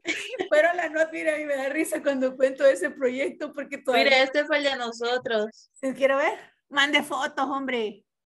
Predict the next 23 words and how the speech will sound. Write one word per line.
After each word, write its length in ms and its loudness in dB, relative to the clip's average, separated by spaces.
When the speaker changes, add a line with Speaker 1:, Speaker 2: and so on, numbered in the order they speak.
Speaker 1:
Mande 280 0
fotos 320 2
al 140 0
Speaker 2:
Ahí 180 4
se 100 4
las 160 6
voy 120 6
a, 140 0
se 160 2
las 160 6
voy 100 4
a 80 4
mandar 360 2
al 160 2
WhatsApp. 420 -2
Speaker 1:
Miren, 480 0
Speaker 2:
El 180 2
año, 280 2
Speaker 1:
ganaron. 380 -10
Speaker 2:
el 140 0
año 220 0
pasado 420 -2
igual 540 -2